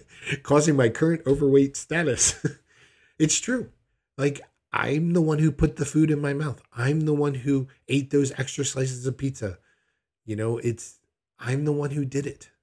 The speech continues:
I'm the one who can't say no to ice cream. So I don't bring it into my house. It's my fault.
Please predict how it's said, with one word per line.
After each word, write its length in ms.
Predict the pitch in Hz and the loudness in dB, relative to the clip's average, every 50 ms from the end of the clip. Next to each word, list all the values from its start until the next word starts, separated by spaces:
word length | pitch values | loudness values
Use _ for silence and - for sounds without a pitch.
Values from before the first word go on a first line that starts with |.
| _ - | _ -10
I'm 160 | 120 123 135 | -8 -6 -4
the 80 | 143 143 | -2 -2
one 160 | 139 143 143 | -2 -2 -2
who 80 | 143 135 | -4 -6
can't 260 | 139 - 143 143 139 | -4 -4 -4 -4 -2
say 160 | - 143 139 | -2 0 0
no 140 | 139 143 139 | 2 2 0
to 100 | 143 139 | 0 -2
ice 220 | 123 135 135 135 | -2 -2 -4 -4
cream. 380 | - - 131 120 107 92 85 _ _ _ _ _ _ _ _ _ _ _ _ _ _ _ _ _ _ _ _ | -6 -6 -6 -6 -6 -8 -12 _ _ _ _ _ _ _ _ _ _ _ _ _ _ _ _ _ _ _ _
So 100 | - 110 | -8 -4
I 40 | 104 | -2
don't 160 | - 120 120 | -2 0 0
bring 160 | 117 135 131 127 | 0 0 0 2
it 80 | 127 | 2
into 140 | 127 127 127 | 0 0 0
my 180 | 127 127 123 123 | -2 -2 0 -2
house. 420 | 131 139 139 120 - - - _ _ _ _ _ _ _ | -2 -4 -6 -8 -10 -14 -20 _ _ _ _ _ _ _
It's 120 | - - - | -20 -16 -10
my 200 | 123 127 165 175 | -4 -2 -2 -2
fault. 340 | 170 - 196 185 139 - | -2 -4 -8 -8 -8 -10